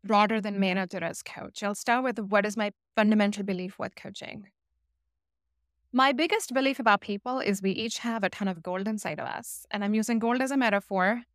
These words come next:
It could be strengths, it could be hidden dreams, it could be talents. Um, and sometimes they gather dust, right? You're, you're not in the right environment. You're being silenced. You don't get to bring those gifts to life.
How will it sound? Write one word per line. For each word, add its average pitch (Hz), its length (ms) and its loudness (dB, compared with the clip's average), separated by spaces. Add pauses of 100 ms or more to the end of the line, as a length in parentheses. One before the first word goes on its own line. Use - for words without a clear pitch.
(160)
It 226 120 4
could 220 140 -4
be 202 140 0
strengths, 302 420 2
it 233 100 2
could 208 100 -2
be 202 80 4
hidden 202 320 4
dreams, 240 360 4
it 208 60 0
could 196 100 -4
be 175 80 -2
talents. 233 580 -2 (720)
Um, 196 360 0 (360)
and 233 140 0
sometimes 330 480 0
they 269 140 2
gather 233 260 2
dust, - 500 -4 (220)
right? 214 260 0
You're, 214 360 0 (160)
you're 214 120 -6
not 226 200 6
in 269 60 4
the 277 80 2
right 247 200 4
environment. 214 840 2 (580)
You're 196 140 4
being 196 180 2
silenced. 233 720 2 (600)
You 220 140 2
don't 214 160 4
get 190 140 2
to 196 80 -8
bring 180 380 -4
those 190 300 -2
gifts - 300 -6
to - 100 -14
life. - 320 -10